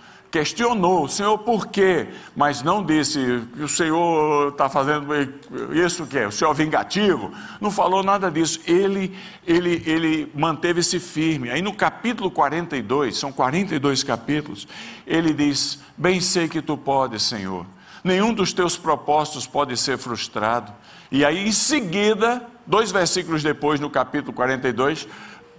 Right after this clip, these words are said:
a Bíblia diz que Deus, então, devolveu a Jó tudo dobrado.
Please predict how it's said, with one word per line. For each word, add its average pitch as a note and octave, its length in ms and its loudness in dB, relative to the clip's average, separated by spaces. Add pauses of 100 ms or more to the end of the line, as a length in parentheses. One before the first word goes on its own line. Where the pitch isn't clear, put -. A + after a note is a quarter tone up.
(120)
a C#3 140 4
Bíblia D3+ 320 0
diz C#3 240 -2
que C#3 120 -4
Deus, C3+ 460 0
então, A#2+ 560 -2 (320)
devolveu B2 760 0
a G2 80 2
Jó A2 460 0 (640)
tudo B2+ 460 0 (120)
dobrado. F2 720 -4